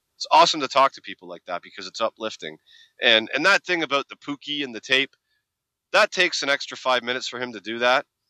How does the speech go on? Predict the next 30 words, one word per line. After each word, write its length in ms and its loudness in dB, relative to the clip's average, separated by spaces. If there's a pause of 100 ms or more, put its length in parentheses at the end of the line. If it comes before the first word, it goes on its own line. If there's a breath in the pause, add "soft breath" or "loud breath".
(460 soft breath)
And 240 4
that's 240 4
all 160 6
it 80 -4
takes, 320 -2
guys. 540 0 (220)
Five 260 4
minutes 280 -2
here, 320 -2 (320)
five 440 2
minutes 320 -2
there. 340 4 (240 soft breath)
Yeah, 300 6
at 100 0
the 140 -2
end 100 -2
of 60 -6
the 80 -6
day, 420 0 (340)
it 120 -6
might 220 4
add 220 6
up 220 4
to 480 -8
forty 400 -4
minutes 320 -6
or 60 -12
forty-five 560 4
extra 320 -2
minutes. 400 -8